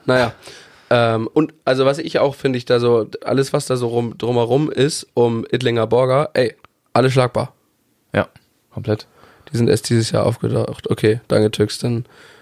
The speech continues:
Speaker 1: bin ich etwas mehr beruhigt, aber trotzdem schlecht. Ähm,
Speaker 2: Äh,
Speaker 1: ja, alle schlagbar.
Speaker 2: ja,
Speaker 1: Also
Speaker 2: okay.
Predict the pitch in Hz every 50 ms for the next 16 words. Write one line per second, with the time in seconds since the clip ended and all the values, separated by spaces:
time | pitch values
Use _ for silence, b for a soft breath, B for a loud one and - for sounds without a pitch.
0 | b b b b b _ - 98 113 113 - - - _ _ _ _ _ - 107
1 | 113 120 120 - 131 123 120 120 - 127 120 120 120 120 117 113 120 120 b b
2 | b b b b b b b b b b b b b b b b _ - - 117
3 | 117 120 117 - - 113 127 - - - - - - - 139 - - - - -
4 | _ _ _ _ _ _ _ _ _ _ _ _ _ _ _ _ _ _ _ _
5 | _ _ _ _ _ _ _ _ _ _ _ _ B B B B B B B B
6 | B _ - 127 123 123 123 120 120 117 117 113 110 110 104 b b b b b
7 | b b b b _ _ _ _ _ - - 120 117 113 120 117 110 - 139 131
8 | 123 123 - 165 180 214 - - - 87 85 - - _ - 113 113 110 110 113
9 | 113 107 104 101 113